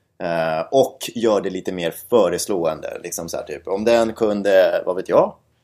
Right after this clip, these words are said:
du vet, så här, känna av, eh, att semestertider börjar liksom på något sätt börja bli dags. Om den kunde göra någonting smart åt mig där, liksom. Hur skulle jag kunna liksom, eh,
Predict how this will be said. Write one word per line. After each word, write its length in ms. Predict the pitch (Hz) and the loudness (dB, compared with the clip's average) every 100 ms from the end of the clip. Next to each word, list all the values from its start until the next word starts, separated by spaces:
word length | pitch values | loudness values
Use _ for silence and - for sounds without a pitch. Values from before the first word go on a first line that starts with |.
| _ - | _ -2
du 140 | 113 | 2
vet, 140 | 101 | 2
så 80 | 98 | 2
här, 60 | 90 | 0
känna 260 | - 113 | 2 2
av, 320 | 107 107 98 98 | 4 4 4 2
eh, 260 | 92 92 | 4 2
att 160 | 98 - | 0 -4
semestertider 720 | 110 107 107 110 107 101 101 | -6 -4 -4 -4 -6 -2 -2
börjar 240 | 92 95 | 0 0
liksom 500 | 92 87 95 87 87 85 | 0 -4 -4 -4 -6 -10
på 80 | 95 | -8
något 160 | 85 | -8
sätt 260 | - 85 - - _ | -6 -6 -6 -14 _
börja 280 | - 90 87 | -6 -4 -4
bli 140 | 87 | -6
dags. 420 | 87 76 - - - | -4 -6 -6 -8 -4
Om 160 | 107 | -4
den 120 | 101 | -4
kunde 180 | 92 95 | -6 -6
göra 100 | 92 | -6
någonting 200 | 90 90 | -6 -10
smart 300 | - 87 87 | -6 -6 -6
åt 80 | 90 | -8
mig 160 | 85 82 | -8 -2
där, 240 | 113 90 | 0 0
liksom. 340 | 78 82 76 - | -2 -8 -12 -6
Hur 220 | 117 117 | -2 -2
skulle 220 | 113 110 | 0 0
jag 80 | 104 | 0
kunna 200 | 101 98 | -2 -4
liksom, 380 | 95 101 92 90 | -4 -6 -6 -4
eh, 160 | 90 | -4